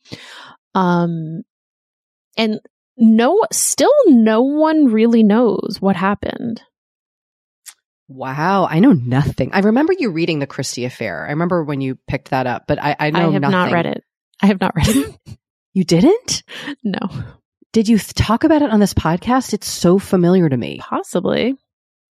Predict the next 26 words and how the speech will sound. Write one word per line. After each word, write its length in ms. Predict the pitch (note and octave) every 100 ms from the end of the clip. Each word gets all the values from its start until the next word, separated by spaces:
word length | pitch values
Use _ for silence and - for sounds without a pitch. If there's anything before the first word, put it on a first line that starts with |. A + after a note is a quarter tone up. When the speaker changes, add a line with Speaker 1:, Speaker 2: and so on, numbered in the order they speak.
| _ -
Speaker 2:
Okay. 220 | D3+ D#3+ - _ F3
Scratch 360 | - C#3 B2+ -
that. 220 | F#2+ -
Sorry. 400 | - A#2 G#2+ -
I, 100 | C#3 -
I 60 | C#3
have 180 | D3+
such 240 | - F3 F3+
a 60 |
weird 260 | D#3 D3+ D3
memory 440 | C3 E3+ D#3+ A2
of 80 | A2+
us 180 | A#2+ -
discussing 500 | B2 - C#3+ - C#2
it. 160 | D2 - -
Okay. 200 | - - _ _
Speaker 1:
That's 220 | F#3+ -
funny. 360 | - E3+ F#3+ E3 - _ _ _ -
Speaker 2:
Bye. 280 | C3 A#2+ B2 -
Speaker 1:
Maybe 200 | A3+ B3+
it 40 |
was 80 | B3
your 140 | B3+
other 180 | G#3 G#3+ G#3
podcast 460 | F3 - E3+ -
friend. 340 | - F3+ F#3+